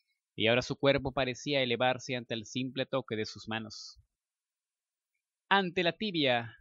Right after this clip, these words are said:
humedad de su boca, repartiendo besos por todo su dorso desnudo,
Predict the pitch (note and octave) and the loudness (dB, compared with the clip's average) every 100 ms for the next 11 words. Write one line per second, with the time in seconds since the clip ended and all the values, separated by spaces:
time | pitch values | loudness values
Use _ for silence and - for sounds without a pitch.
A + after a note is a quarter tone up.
0 | - _ _ _ C3 B2+ A#2+ C3 A2 A2+ | -20 _ _ _ -2 0 2 2 2 -4
1 | - G#2+ A#2 - C#3+ _ _ _ _ _ | -4 -4 -4 -6 -16 _ _ _ _ _
2 | A2+ A#2+ A2+ A2 - A#2 A2 A#2+ B2 A2 | -4 -2 -2 -6 -6 -8 -6 -4 -4 -6
3 | - A#2 G#2 B2 A#2+ G#2+ G2+ G2+ A2+ - | -10 -12 -8 -4 -2 -4 -6 -4 -4 -4
4 | G#2 G2+ - A2+ A#2+ | -8 -8 -6 -8 -8